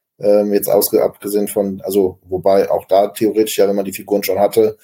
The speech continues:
möglich, dass man da sich die Boxen nicht kaufen musste, dass man das quasi doch, doch so zur Verfügung gestellt bekommt, dass man das,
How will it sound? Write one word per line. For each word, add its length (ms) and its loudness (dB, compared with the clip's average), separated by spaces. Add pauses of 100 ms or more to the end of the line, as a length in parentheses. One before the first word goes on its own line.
(280)
möglich, 440 0
dass 160 0
man 120 -2
da 160 4
sich 200 -6
die 80 -12
Boxen 320 0
nicht 120 -6
kaufen 300 0
musste, 400 2 (320)
dass 160 -2
man 120 2
das 200 2
quasi 240 0
doch, 300 0
doch 320 0
so 220 2
zur 140 -6
Verfügung 400 -2
gestellt 360 0
bekommt, 360 -2
dass 180 0
man 180 -2
das, 180 2